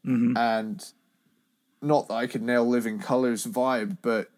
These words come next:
Speaker 2: you know, it, there are a lot of things in here that I love about this era of music. So it would be like, it, it would, that's, like, the kind of vibe I'd try to include. But,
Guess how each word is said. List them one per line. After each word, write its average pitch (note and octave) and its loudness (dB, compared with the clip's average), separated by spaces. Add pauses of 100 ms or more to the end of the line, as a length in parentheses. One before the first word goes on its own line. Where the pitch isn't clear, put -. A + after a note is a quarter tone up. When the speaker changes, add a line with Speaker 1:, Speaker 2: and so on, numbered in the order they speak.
Speaker 2:
you C3 -4
know, A#2 -2
it, A2+ -4
there C3 2
are B2 2
a A#2+ 2
lot C3+ 2
of B2+ -2
things C3+ -4
in C#3 -4
here A#2 0
that G#2 -2 (120)
I B2+ 2
love A#2+ 2
about A2+ -2
this - 0
era B2+ 2
of G#2+ -4
music. A2+ 0 (580)
So G2+ 0
it - 0
would F#2+ -6
be A2 0
like, G2+ -2 (140)
it, G2+ -8
it A#2 -4
would, G#2+ -4
that's, - -2
like, A2 0
the G2+ -8
kind A#2+ -2
of G#2 -4
vibe A2+ 0
I'd G#2 -2
try A2+ 0
to G#2+ -2
include. G2+ -2
But, G2 0